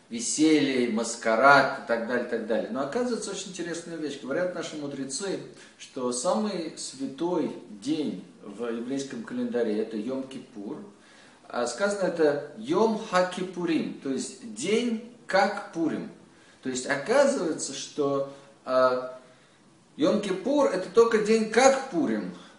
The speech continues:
а Пурим имеет возможности даже выше, чем Йом-Кипур. Давайте посмотрим,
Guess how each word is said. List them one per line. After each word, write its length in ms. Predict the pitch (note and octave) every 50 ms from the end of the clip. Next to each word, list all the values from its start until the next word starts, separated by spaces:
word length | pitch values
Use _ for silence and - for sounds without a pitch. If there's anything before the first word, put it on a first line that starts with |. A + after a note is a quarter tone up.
| _ -
а 500 | A#2+ B2 B2 B2 A#2+ - - - - -
Пурим 500 | E3+ G3 A#3 A3 G3 D#3+ C3+ B2+ B2 B2 - - - - - - - - -
имеет 420 | C3 C3 C#3+ D3+ D#3 D3+ - -
возможности 960 | C3 C3+ C3+ B2 B2 C#3 D3+ E3+ E3 E3 D3+ C3 - - - B2+ B2+ B2 A#2+ - - - -
даже 240 | B2 A2+ A2 A2+
выше, 380 | G#2+ G#2+ A#2+ C3 B2 - A#2+ G#2+
чем 180 | - - A2+ G#2
Йом-Кипур. 580 | G2+ A2 G#2+ G#2 G2+ - A2 - - G#2 F#2+ F2+ - - - - -
Давайте 380 | - G#2+ G#2+ A#2 D3 - - -
посмотрим, 640 | - - A#2+ - - C3 A#2+ A2+ - G#2+ G2+ G2+